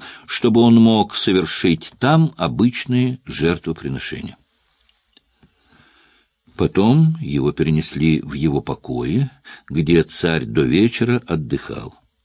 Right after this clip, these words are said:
Вечером он призвал к себе военачальников. Чётко и твёрдо Александр дал указания о порядке начала экспедиции — на четвёртый день должна была выступить армия, на пятый флот.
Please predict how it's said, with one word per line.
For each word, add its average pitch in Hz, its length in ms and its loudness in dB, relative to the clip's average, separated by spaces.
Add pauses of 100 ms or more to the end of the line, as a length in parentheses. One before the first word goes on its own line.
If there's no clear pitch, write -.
(540)
Вечером 143 540 4
он 135 140 4
призвал 120 480 4
к - 40 -14
себе 123 400 2
военачальников. 107 960 0 (480)
Чётко 135 480 4
и 123 200 2
твёрдо 120 500 4
Александр 113 600 2
дал 104 240 2
указания 107 560 2
о 107 180 -4
порядке 104 580 2
начала 82 500 2
экспедиции — 82 720 -4 (840)
на 104 120 0
четвёртый 120 460 2
день 127 300 2
должна 104 400 2
была 107 220 2
выступить 98 600 -4
армия, 65 540 -4 (360)
на 82 140 -2
пятый 90 320 -4
флот. - 540 -10